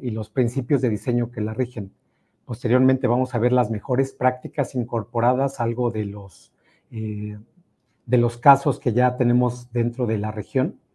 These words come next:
¿sí? Con la tecnología de Huawei. Y finalmente les voy a dar una, una demo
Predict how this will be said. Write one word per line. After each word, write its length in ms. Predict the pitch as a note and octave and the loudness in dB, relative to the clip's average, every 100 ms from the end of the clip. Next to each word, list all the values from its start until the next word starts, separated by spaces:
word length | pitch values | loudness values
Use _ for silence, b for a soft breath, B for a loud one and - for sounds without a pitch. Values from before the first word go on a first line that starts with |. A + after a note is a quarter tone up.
| _ _ _ _ | _ _ _ _
¿sí? 200 | C3 B2 | -4 0
Con 160 | B2+ | 0
la 100 | A2 | 0
tecnología 420 | A2+ G#2+ G#2 - | -4 -4 -4 0
de 100 | B2+ | 0
Huawei. 480 | A#2+ C3 C3+ F#3+ F3 | 2 0 2 2 2
Y 60 | D#3+ | 2
finalmente 540 | D#3+ D3+ C#3+ C#3+ D3 | 2 4 4 4 4
les 160 | C3+ A2 | 0 0
voy 120 | A#2+ | -2
a 40 | |
dar 120 | A#2+ A#2+ | 0 0
una, 440 | A#2+ A#2 G2+ F2 _ _ _ | 0 -2 -6 -10 _ _ _
una 220 | C3+ C#3+ C3 | 2 4 6
demo 400 | C3+ A#2+ G2 | 6 4 0